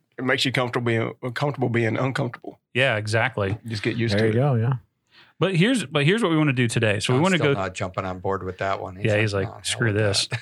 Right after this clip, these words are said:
Speaker 4: that."
Speaker 2: You guys are nuts." <laughs> You guys are stupid. Um, no, what we wanna do is we wanna share with you whether you find yourself as an introvert or extrovert,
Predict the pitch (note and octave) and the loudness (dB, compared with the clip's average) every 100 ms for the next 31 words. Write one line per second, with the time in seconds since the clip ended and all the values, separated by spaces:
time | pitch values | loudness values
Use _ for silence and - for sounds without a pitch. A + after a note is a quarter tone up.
0 | - A2 A#2 - C3+ C#3+ G2+ G2 - B2 | -6 -6 -6 -4 0 0 0 0 0 0
1 | - - _ - - - - - - F3+ | -4 -8 _ -6 -4 -4 -2 -2 0 2
2 | - E3+ D4+ D#3+ - A3+ A#3 - - - | 2 2 2 0 -2 -2 -2 -4 -4 -10
3 | F#3+ - A#2 - - - _ - A2 G2 | -8 -10 -14 -18 -20 -20 _ -8 -6 -4
4 | - G#2 F#2 F#2+ F2+ - - - C3+ C3 | -4 -4 -4 -6 -6 -12 -14 -2 0 2
5 | C3 F3 D3+ D#3 E3 D#3+ D#3+ G#3 E3 D3 | 4 4 4 2 2 2 2 4 2 2
6 | D3 D3+ E3 - D3+ C3+ B2 C3+ D3+ F3+ | 2 2 2 2 2 2 2 2 2 2
7 | E3 D3+ - C#3 D3 C#3+ C3 C3 B2+ A#2+ | 2 0 2 2 2 2 2 2 0 2
8 | B2 A#2+ A#2+ B2 C#3 A2+ A#2 A2+ G#2+ B2 | 2 4 4 2 2 2 2 2 2 0
9 | A#2 - A2+ G#2+ G#2+ | -2 -2 0 2 0